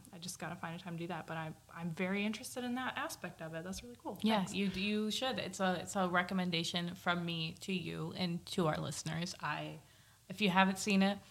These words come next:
Speaker 2: go see it before a lot of this crazy weekend starts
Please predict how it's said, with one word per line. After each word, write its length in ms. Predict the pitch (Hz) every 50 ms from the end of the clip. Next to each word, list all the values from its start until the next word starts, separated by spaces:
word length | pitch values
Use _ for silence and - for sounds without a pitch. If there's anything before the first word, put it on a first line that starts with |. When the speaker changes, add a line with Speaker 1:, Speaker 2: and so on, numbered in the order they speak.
| - - - - - 185
Speaker 2:
go 200 | - 185 190 190
see 240 | 185 - 208 196 190
it 80 | 190
before 500 | 190 196 190 - 185 180 180 185 185 180 185
a 80 | 185
lot 220 | 185 180 175 170 170
of 60 | 175
this 160 | 180 180 -
crazy 340 | - - 180 175 170 180 175
weekend 420 | 170 170 170 - 170 170 170 165
starts 420 | - - 165 165 185 - - -